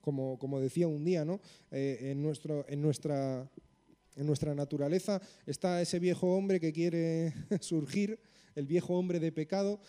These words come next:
y está el nuevo hombre en Cristo Jesús. Pues, ¿cuál es el que más crece?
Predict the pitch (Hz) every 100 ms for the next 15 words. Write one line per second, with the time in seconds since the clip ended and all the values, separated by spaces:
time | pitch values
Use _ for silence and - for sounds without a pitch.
0 | - 147 139 180 190 196 196 196 208 185
1 | 170 180 - 170 160 - 196 - _ -
2 | - _ 156 151 - _ _ _ _ _
3 | _ _ _ 196 208 208 208 190 185 165
4 | - 208 202 143 113